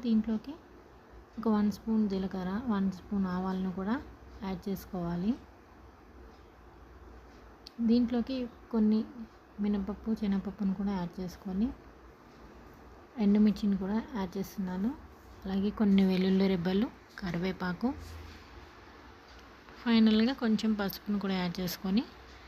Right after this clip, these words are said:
మనం తాలింపును అనేది కర్రీలోకి యాడ్ చేసుకోవడమే అన్నమాట. ఇలా ఈ తాలింపుని ఈ కర్రీలోకి మొత్తం మనం యాడ్ చేసుకొని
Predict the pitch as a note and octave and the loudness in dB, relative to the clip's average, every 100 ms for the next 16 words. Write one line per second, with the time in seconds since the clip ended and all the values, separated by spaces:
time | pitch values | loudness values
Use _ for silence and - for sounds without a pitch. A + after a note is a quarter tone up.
0 | - - - - G#3+ G#3 G3 F#3+ F3+ F#3 | -20 -20 -14 -2 4 6 4 2 0 -2
1 | F#3 F#3 F3+ F3 F#3 A3+ D4 - - - | -2 -2 -2 0 0 0 -2 -10 -20 -20
2 | - - - - - - - - - - | -20 -20 -20 -20 -20 -20 -20 -20 -20 -20
3 | - - - - G3 F#3+ F#3 F#3+ F3+ G#3 | -20 -20 -18 -6 -2 0 0 -2 0 0
4 | F3 - F3+ F3 - F3 E3+ E3+ F#3 F3+ | -2 -4 -6 -6 -8 -6 -4 -2 -2 -2
5 | E3 E3+ F#3+ A#3+ - - - - - - | -4 -4 0 0 -2 -16 -18 -18 -18 -20
6 | - - A3+ A3 G#3+ A3 G#3 G#3 G3+ A3 | -20 -4 0 2 2 2 2 2 4 4
7 | D#4+ F4+ A#3+ A3 G#3 G3+ G#3 G#3 A#3 G3+ | 4 2 -2 0 0 2 2 2 0 0
8 | G3 B3+ G4 F#4+ A3+ G3+ F#3+ G#3 F#3+ F#3 | 0 0 0 -2 -2 0 0 -2 -2 -2
9 | G#3+ G#3 G3+ F#3+ A3+ | -4 -4 -8 -2 -2